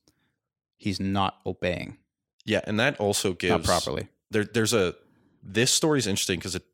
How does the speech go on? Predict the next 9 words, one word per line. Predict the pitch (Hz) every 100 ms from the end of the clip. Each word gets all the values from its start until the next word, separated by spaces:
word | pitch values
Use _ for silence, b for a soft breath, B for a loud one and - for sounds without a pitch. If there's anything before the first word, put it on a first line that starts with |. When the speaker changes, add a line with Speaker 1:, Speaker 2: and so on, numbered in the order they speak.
| -
Speaker 2:
touches | 123 139
on | 143
a | 107
few | - 98
ideas. | 87 82 82 120 - _ 135
Speaker 1:
Mm-hmm. | 110 98 B B B -
Speaker 2:
Another | 104 127 143
one | 117 98 90 92 _ -
is | 98 87 -